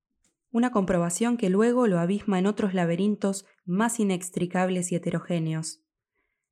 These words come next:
Ciertas palabras de un mendigo que conversó con Fergus Kilpatrick el día de su muerte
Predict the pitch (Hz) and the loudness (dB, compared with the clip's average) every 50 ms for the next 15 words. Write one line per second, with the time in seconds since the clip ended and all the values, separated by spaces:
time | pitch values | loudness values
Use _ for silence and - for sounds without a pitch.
0 | _ _ _ _ - - - 247 277 269 - - 220 233 - 190 190 202 220 214 | _ _ _ _ -12 -4 -2 -2 -2 -2 -2 -6 -6 -2 -2 0 0 2 2 2
1 | 202 185 175 170 170 160 170 180 185 190 196 196 185 180 180 180 208 208 190 180 | 2 2 0 0 0 0 0 0 2 0 0 0 0 0 0 0 0 2 2 0
2 | 175 180 180 175 175 175 165 165 170 165 170 - - 196 196 - 175 170 - - | 0 0 -2 -2 -2 -2 0 0 0 -2 -2 -2 -4 -2 -2 -2 -2 -2 0 0
3 | 196 196 190 190 185 175 - - - 170 170 - 196 208 202 202 - 165 165 165 | -2 0 0 -2 -2 -4 -4 -4 -4 -4 -2 -2 -4 -4 -2 -2 -4 -4 -4 -6
4 | - - - 175 165 165 170 175 175 175 175 - 196 208 214 208 175 160 160 - | -8 -8 -6 -4 -4 -2 -2 -2 -2 -2 -2 -2 -2 0 0 0 0 -2 -4 -4
5 | - 170 180 - | -6 -6 -6 -8